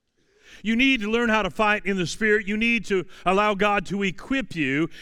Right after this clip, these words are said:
and then understand how God has equipped you and what you're now capable of doing under His authority that you could never do under your own power.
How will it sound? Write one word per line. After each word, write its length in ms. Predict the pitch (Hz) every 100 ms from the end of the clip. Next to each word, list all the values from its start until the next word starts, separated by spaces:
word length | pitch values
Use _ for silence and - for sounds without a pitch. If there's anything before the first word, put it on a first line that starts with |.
| -
and 180 | 202 196
then 200 | 226 220
understand 600 | 233 226 190 226 220 190
how 200 | 220 202
God 340 | 196 208 202
has 260 | 190 208 180
equipped 520 | 175 - - 147 -
you 280 | 135 135 170 - 240
and 220 | 175 196
what 240 | 196 240 196
you're 240 | 202 190
now 320 | 190 214 247
capable 840 | 214 - 240 262 208 196 180 185 190
of 260 | 170 165 139
doing 440 | 233 240 175 165 -
under 260 | 175 196 170
His 300 | 147 247 214
authority 560 | 202 - 170 143 147 151 -
that 180 | 196 180
you 80 | 190
could 140 | 180
never 400 | 180 196 226 226
do 300 | 202 175 208
under 200 | 185 175
your 240 | 170 156 151
own 180 | 151 139
power. 380 | 139 123 -